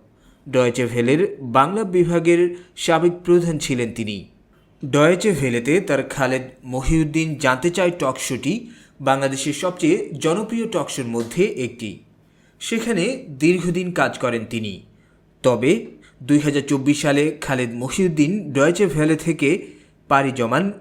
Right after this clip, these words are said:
নতুন কর্মক্ষেত্রে। যুক্তরাষ্ট্রভিত্তিক বাংলা মিডিয়া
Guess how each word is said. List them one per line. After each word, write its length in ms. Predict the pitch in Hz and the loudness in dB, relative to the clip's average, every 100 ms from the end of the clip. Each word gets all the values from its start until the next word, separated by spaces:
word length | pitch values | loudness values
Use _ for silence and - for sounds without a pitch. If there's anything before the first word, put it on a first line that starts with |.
| - | -4
নতুন 340 | 147 190 220 | 0 0 -4
কর্মক্ষেত্রে। 680 | 175 147 127 123 131 104 113 107 - _ _ _ _ _ - | -2 -2 -2 -4 -8 -8 -8 -8 -12 _ _ _ _ _ -6
যুক্তরাষ্ট্রভিত্তিক 920 | 135 135 139 127 - 127 123 120 131 - - | -2 0 0 -2 -4 -6 -6 -2 -2 -4 -8
বাংলা 360 | 123 131 175 202 | -2 0 0 -2
মিডিয়া 540 | 220 196 165 180 - | -2 2 2 2 -4